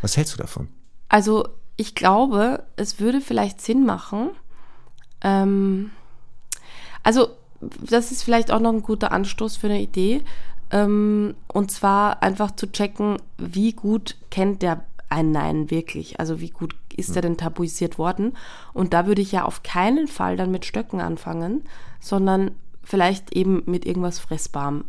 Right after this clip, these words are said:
Speaker 2: Und sei es jetzt ein Ochsenziemer oder so, ja, ähm, oder ein Leberwurstbrot, egal. Und das würde ich auch so präparieren und auslegen, dass man halt sagen kann, ähm,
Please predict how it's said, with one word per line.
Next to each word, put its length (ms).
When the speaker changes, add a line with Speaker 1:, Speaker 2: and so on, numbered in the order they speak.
Speaker 2:
Und 200
sei 160
es 120
jetzt 460
ein 360
Ochsenziemer 800
oder 160
so, 360
ja, 180
ähm, 440
oder 320
ein 80
Leberwurstbrot, 760
egal. 440
Und 140
das 180
würde 120
ich 100
auch 300
so 160
präparieren 560
und 140
auslegen, 560
dass 180
man 140
halt 160
sagen 300
kann, 320
ähm, 460